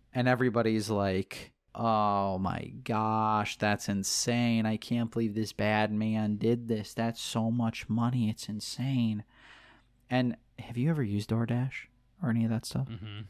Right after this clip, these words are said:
Speaker 1: And, uh, you go on there and it's like, "Oh, cool. Look at that. The Taco Bell box. I'll buy that for seven bucks. Put it in your cart. Go to checkout."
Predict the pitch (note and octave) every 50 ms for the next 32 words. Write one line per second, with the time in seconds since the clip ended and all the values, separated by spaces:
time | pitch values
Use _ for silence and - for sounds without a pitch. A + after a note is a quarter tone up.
0 | - _ _ _ _ - A2+ A#2 A2+ A2+ A2 G#2+ G#2+ G#2 G#2+ G#2+ G#2+ G#2 G#2 G2+
1 | G#2 A2 G#2+ A#2 A2+ G#2+ G#2 G#2 G2+ G2+ G#2 G2+ G#2+ A2 G#2+ G#2+ G#2+ G#2+ G2+ G2+
2 | G2+ - - - - G2 G2+ G2+ G2 F#2+ - - - - - - _ _ _ _
3 | _ _ _ _ _ _ _ - F3+ G#3+ A#3 A3+ G3 F#3 - - C4+ E4 F#4+ -
4 | C#3 D3 F3+ - G3+ F#3 - - G3+ G3 F#3 E3 D3 - - - - - - F3
5 | F3+ F3+ F3+ - D#3 B2 G#2 G2 G#2 G2+ F#2+ F#2+ F#2+ G2 F#2+ F#2+ G2 - - -
6 | C#3+ C#3 B2+ A2 G2+ G2+ G2+ G2 G2 G2 F#2+ - - - - - - F#2+ F#2 G2
7 | F#2 F#2 F#2+ G#2 G2+ G#2 A2+ - - - - - - - A#2+ G2+ G2 G2 G2 G2
8 | - - - G#2+ G2 G2 G#2 G#2 - - - - A2+ A2 G#2 - - - A2 G2
9 | G2 - G#2 G2 G2 G2+ G2+ A2 A#2